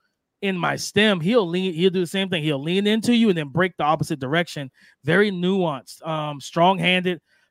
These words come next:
Can't remember which game it was. Was it? It might have been Georgia, uh, where he's, like, running across the middle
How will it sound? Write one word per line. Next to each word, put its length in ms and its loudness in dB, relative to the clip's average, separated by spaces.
Can't 160 -6
remember 160 -4
which 320 -12
game 280 -10
it 120 -8
was. 280 -10
Was 200 -8
it? 100 -6
It 100 -10
might 200 -2
have 80 -6
been 120 -6
Georgia, 480 -2
uh, 480 -4
where 100 -4
he's, 160 0
like, 160 2
running 160 -2
across 300 2
the 80 -6
middle 440 0